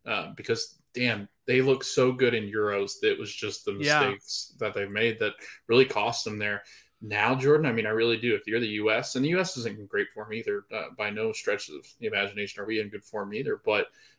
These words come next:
Speaker 1: I would say the U S has to look at this and go, "We're the underdog. We have nothing to lose." England has everything to lose in this World Cup. So, and that's usually gotten to them in the past.
Speaker 2: We,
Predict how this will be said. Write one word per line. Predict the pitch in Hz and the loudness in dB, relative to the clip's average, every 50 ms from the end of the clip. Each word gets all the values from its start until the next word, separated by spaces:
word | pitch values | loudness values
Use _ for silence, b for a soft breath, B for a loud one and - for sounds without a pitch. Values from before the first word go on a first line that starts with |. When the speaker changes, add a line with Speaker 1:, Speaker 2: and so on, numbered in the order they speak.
| b - | b 6
Speaker 1:
I | 113 123 | 6 8
would | 131 139 135 - | 8 8 8 10
say | - 147 135 | 10 10 10
the | 123 | 10
U | 107 104 107 113 110 | 6 4 6 6 6
S | 110 - - | 6 4 0
has | - - 117 117 113 - | 2 4 4 4 4 4
to | - | 4
look | 107 107 104 | 4 4 4
at | - 101 | 2 2
this | - 110 107 - - | 2 2 2 2 0
and | 104 98 95 | -8 -6 -2
go, | 104 98 95 95 | 0 0 2 2
"We're | 98 120 170 | 4 4 6
the | 202 151 110 | 6 6 6
underdog. | 113 135 120 - 101 92 92 - _ - | 6 4 4 2 2 -4 -4 -6 _ 0
We | 117 139 | 4 4
have | 131 - 107 | 4 2 0
nothing | 107 107 104 - 113 101 101 | -4 -4 -2 -2 -2 -2 -2
to | 98 | 0
lose." | 98 104 110 110 101 95 - - - | 0 2 2 2 2 0 -4 -4 0
England | 123 131 151 165 151 135 | 0 0 2 2 0 2
has | 120 110 104 98 - _ _ - | 2 0 -2 -4 -6 _ _ -4
everything | 117 107 101 104 104 104 98 - 104 101 101 | -4 -2 -2 -2 -2 -2 -2 -2 -4 -4 -4
to | 101 98 | -2 0
lose | 101 101 101 101 98 - | 2 2 2 0 -2 -8
in | 101 | -10
this | 98 95 - - | -10 -10 -8 -4
World | 76 82 - - - | -4 -4 -4 -6 -10
Cup. | - - - _ _ _ _ _ _ _ _ - | -14 -14 -14 _ _ _ _ _ _ _ _ -8
So, | - - 107 98 95 95 B B B B - | -2 2 2 2 2 0 B B B B 4
and | 113 | 6
that's | 120 135 135 | 6 6 6
usually | 147 135 127 131 113 | 4 4 4 4 6
gotten | 120 110 110 - 110 | 6 6 6 6 2
to | 104 - | -4 -4
them | 104 101 95 95 | -4 -4 -4 -4
in | 95 | -8
the | 92 | -6
past. | - - - - - - - - - _ _ _ b b b b b b b b b _ _ _ _ _ _ _ _ _ _ _ _ _ _ - | -6 -6 -6 -6 -6 -12 -16 -20 -20 _ _ _ b b b b b b b b b _ _ _ _ _ _ _ _ _ _ _ _ _ _ -10
Speaker 2:
We, | 165 165 | -10 -8